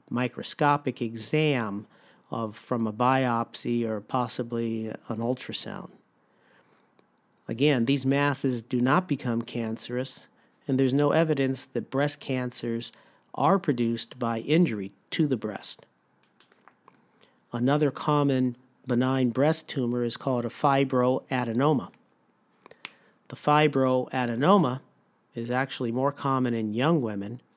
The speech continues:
between the ages of fifteen to thirty, and they're characterized as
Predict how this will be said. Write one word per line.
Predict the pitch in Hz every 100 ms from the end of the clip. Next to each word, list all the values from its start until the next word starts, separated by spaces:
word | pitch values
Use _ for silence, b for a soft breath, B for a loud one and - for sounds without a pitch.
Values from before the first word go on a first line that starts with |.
| _
between | - 110 135 123
the | 120
ages | 127 127 123 120
of | 117
fifteen | - 135 131 - 139 131 120
to | 110
thirty, | - 165 131 90 - _ _ b b b b b b b -
and | 143
they're | 190 247
characterized | - 170 147 - 131 117 113 117 117 - - b b _
as | 123 123 120 -